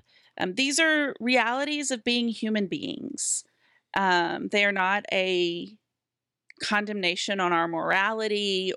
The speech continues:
or our behavior in any way. They are a part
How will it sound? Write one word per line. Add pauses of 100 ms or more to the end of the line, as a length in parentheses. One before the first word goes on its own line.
or
our
behavior
in
any
way. (560)
They (160)
are
a
part